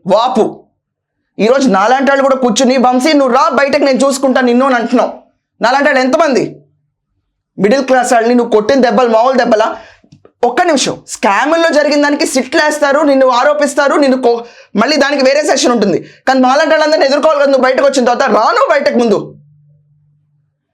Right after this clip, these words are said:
And వీళ్ళందరికీ ఏంటంటేనండి, వంశీ అనుచరులకి ఒక ప్రాబ్లం ఉందండి. ఈ రోజుకి ఎంఆర్ఓ ఆఫీస్లో వంశీ మాటే చెల్లుతుంది, విఆర్ఓ ఆఫీస్లో వంశీ మాటే చెల్లుతుంది, పోలీస్ స్టేషన్లో వంశీ మాటే చెల్లుతుంది.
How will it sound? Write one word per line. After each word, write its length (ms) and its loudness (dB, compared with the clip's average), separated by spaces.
And 140 -4
వీళ్ళందరికీ 520 0
ఏంటంటేనండి, 560 0
వంశీ 340 0
అనుచరులకి 760 0
ఒక 260 -2
ప్రాబ్లం 360 0
ఉందండి. 320 0
ఈ 160 0
రోజుకి 320 0
ఎంఆర్ఓ 440 2
ఆఫీస్లో 320 -2
వంశీ 320 0
మాటే 280 0
చెల్లుతుంది, 720 0
విఆర్ఓ 440 2
ఆఫీస్లో 280 0
వంశీ 300 0
మాటే 320 0
చెల్లుతుంది, 360 0
పోలీస్ 320 0
స్టేషన్లో 360 0
వంశీ 260 -2
మాటే 340 0
చెల్లుతుంది. 420 0